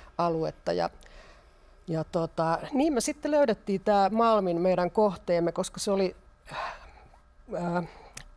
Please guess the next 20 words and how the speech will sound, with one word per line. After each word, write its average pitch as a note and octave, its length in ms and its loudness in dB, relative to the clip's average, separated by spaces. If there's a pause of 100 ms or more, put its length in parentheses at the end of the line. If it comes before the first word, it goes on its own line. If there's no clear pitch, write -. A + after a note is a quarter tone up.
(220)
aika F3 220 -2
tehottomasti A#3+ 760 0
rakennettu, A3+ 760 0
äh, - 920 -10
kolmi-, G3+ 320 2
nelikerroksisia F#3 920 2
kerrostaloja F3 880 0 (120)
ihan G3+ 300 4
siinä F#3 260 0
Malmin F#3+ 360 2
ydinkeskustassa, E3+ 1000 -2 (420)
joka F#3 240 0
Malmi G#3+ 480 0
on F3+ 100 2
muutenkin G3+ 640 0
Helsingin F3 420 0
kaupungin F3+ 420 0
ihan D#3+ 140 -6
keskeinen E3 560 -2
tämmönen E3 440 -4